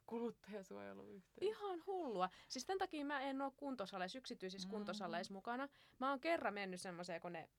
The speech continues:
Speaker 2: jakaa
Speaker 1: Siis
Speaker 2: niitä lippuja kadulla, et, et tuu kokeilemaan ilmatteeksi. Ja sit sä voit... Ja mä menin kokeilemaan,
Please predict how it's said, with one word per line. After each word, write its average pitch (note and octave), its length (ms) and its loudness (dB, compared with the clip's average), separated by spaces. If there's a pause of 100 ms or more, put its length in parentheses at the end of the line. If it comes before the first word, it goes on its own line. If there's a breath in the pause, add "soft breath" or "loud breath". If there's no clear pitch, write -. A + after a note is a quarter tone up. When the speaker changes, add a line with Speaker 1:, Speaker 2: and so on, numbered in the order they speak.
Speaker 2:
jakaa G#3 240 4
Speaker 1:
Siis E3+ 60 6
Speaker 2:
niitä F3+ 160 0
lippuja E3+ 380 2
kadulla, E3 420 4
et, F#3 180 -2
et F3 120 -4
tuu C4 120 0
kokeilemaan G3+ 760 0
ilmatteeksi. F#3+ 720 -6
Ja F#3+ 40 -6
sit A#3 200 -4
sä F#3+ 120 0
voit... G3 180 2 (400 loud breath)
Ja B3 160 0
mä B3+ 80 0
menin D4 240 2
kokeilemaan, A3 680 -2